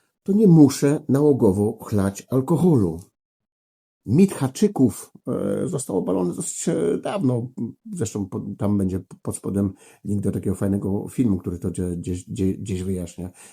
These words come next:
Mit haczyków, że okej, napiję się alkoholu i zaraz zaskoczę. Hmm, weźmy sobie taki przykład. Łapię pana alkoholika z TikToku, bo na przykład go nie lubię. Przywiązuję, kurde, grubaska, sam jestem grubaskiem, do drzewa.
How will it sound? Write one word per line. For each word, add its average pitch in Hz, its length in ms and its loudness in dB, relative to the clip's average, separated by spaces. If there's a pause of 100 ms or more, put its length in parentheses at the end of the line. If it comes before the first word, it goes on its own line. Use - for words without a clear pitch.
(120)
Mit 139 180 2
haczyków, - 640 -6
że 90 180 -8 (280)
okej, 123 400 -2 (200)
napiję 139 320 0
się 160 120 -2
alkoholu 139 420 0
i 120 40 0
zaraz 139 220 0
zaskoczę. 107 560 -4 (460)
Hmm, 120 300 0 (100)
weźmy 165 280 -2
sobie 147 160 0
taki 127 200 -2
przykład. - 480 -8 (340)
Łapię 151 300 2
pana 104 520 -2
alkoholika 107 600 -2
z - 60 -6
TikToku, 120 540 -4 (360)
bo 123 240 0
na 107 120 4
przykład 98 420 -6
go 117 100 0
nie 101 160 4
lubię. 110 500 0 (420)
Przywiązuję, 131 640 2
kurde, 110 360 0
grubaska, 101 760 0 (220)
sam 90 220 -6
jestem 90 240 -8
grubaskiem, 90 540 -6 (320)
do 127 380 6
drzewa. 123 680 2